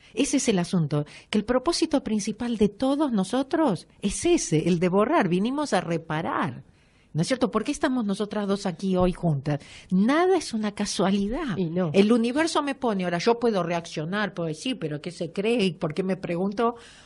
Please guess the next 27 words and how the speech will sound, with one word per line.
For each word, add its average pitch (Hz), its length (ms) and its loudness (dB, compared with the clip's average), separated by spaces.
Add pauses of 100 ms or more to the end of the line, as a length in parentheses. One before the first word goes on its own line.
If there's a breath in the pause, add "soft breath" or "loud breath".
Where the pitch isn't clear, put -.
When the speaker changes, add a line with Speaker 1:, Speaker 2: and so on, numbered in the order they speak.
Speaker 1:
O 160 120 2
digo, 180 440 4 (180)
"Lo 147 160 -2
siento 214 400 2
por 190 160 2
aquello 196 380 -2
que 190 80 0
está - 220 0
en 190 140 6
mí, 240 220 2 (240)
que 175 120 2
Maga 160 300 4
me 151 140 4
pregunta 156 500 2
esto". 123 440 0 (420 soft breath)
¿Entiendes? 208 340 6
Tomo 233 280 4
responsabilidad. 190 580 0
Entonces, 226 400 2
eso 254 320 4
es 151 100 2
Ho'oponopono. 143 680 0 (340 loud breath)
Primero, 196 440 4
cien 220 380 -4
por 208 200 -4
ciento 190 320 2
responsabilidad. 156 680 0